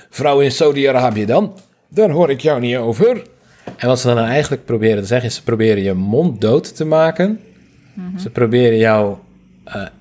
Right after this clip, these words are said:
Speaker 1: emancipatiestrijd te blokkeren door te zeggen, ja, maar elders is het erger. Dus nogmaals, in het Westen werkt het Orientalisme zo dat je niet per se vrijer bent, maar je gebruikt gewoon het idee van vrijheid als een stok om mee te slaan.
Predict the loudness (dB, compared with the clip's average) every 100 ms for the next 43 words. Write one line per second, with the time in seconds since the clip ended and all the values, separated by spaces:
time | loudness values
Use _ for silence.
0 | _ -4 -2 -4 -4 -4 -2 -4 -6 -2
1 | -2 -2 -6 -16 _ _ _ _ _ -6
2 | -2 -2 0 0 2 4 2 2 2 2
3 | 2 0 0 0 -4 -8 _ _ _ -2
4 | 0 0 0 -2 -6 -2 -2 -2 -8 -18
5 | _ _ _ _ _ -4 0 0 0 -4
6 | -2 -4 -6 -8 -16 _ _ _ _ -2
7 | 0 0 0 0 0 -2 -2 -2 -8 _
8 | _ -2 0 0 0 0 0 0 -2 -2
9 | -2 0 -2 -2 -4 -4 -4 -2 0 0
10 | -4 _ _ -6 -2 0 0 -2 -2 0
11 | 2 0 -6 -18 _ _ -20 -20 -4 0
12 | 2 0 -4 -6 0 0 0 0 -2 -2
13 | -6 0 0 0 -4 -2 -2 0 -2 -4
14 | -6 -4 -6 -4 -4 -4 -4 0 0 0
15 | -4 -6 -4 -6 -8